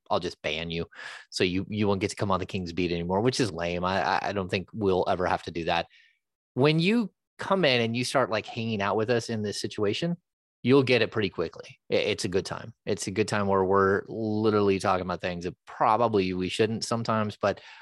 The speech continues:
also it's just a more relaxed atmosphere where you can, uh, you can really just kinda, like, be part of what we're doing here and part of the family.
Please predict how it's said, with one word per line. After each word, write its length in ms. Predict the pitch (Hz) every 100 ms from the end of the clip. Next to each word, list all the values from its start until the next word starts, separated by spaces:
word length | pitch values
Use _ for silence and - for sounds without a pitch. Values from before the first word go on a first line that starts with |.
| - -
also 500 | 117 113 131 107 107 -
it's 180 | 113
just 180 | - 127
a 40 | 139
more 180 | 117 110
relaxed 440 | 98 87 87 -
atmosphere 560 | 87 78 87 - 87 82
where 100 | 85
you 160 | 85
can, 240 | 82 87 85 _ _ _ _
uh, 480 | 78 80 78 76 76 -
you 120 | - 98
can 160 | 95
really 300 | 85 85 85
just 220 | 85 80
kinda, 320 | - 92 85 98 _ _
like, 200 | - 82 -
be 180 | 85 98
part 420 | 90 - 95 92
of 300 | 90 90 90 -
what 240 | 101 90
we're 160 | 87 87
doing 280 | 90 82 76
here 240 | 87 78
and 120 | 80
part 180 | 87 85
of 20 |
the 60 | 78
family. 400 | - 73 71